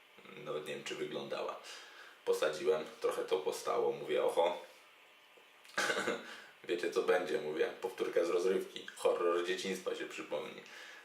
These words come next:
No ale na szczęście, e, zaczęła tak nieśmiało ruszać, ruszać, ruszać, no wiadomo, to było świeże akwarium też, no ale jak się już troszeczkę wszystko ustabilizowało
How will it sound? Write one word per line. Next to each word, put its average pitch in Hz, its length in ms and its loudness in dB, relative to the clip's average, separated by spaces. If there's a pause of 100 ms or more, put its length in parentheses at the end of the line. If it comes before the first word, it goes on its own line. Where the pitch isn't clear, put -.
No 101 140 4
ale 98 300 4
na - 140 -4
szczęście, - 640 -2 (220)
e, 78 880 -4
zaczęła - 800 4 (380)
tak 127 300 -2 (360)
nieśmiało 82 800 0 (140)
ruszać, - 480 0
ruszać, 85 420 -2
ruszać, 87 520 2
no - 160 -8
wiadomo, - 360 2
to - 140 -8
było - 160 -4
świeże - 280 -4
akwarium - 480 -4
też, - 240 -6 (520)
no - 100 -2
ale 82 300 4
jak - 80 0
się - 140 0
już 76 360 -2 (180)
troszeczkę - 360 -2
wszystko - 260 -4
ustabilizowało 80 1000 2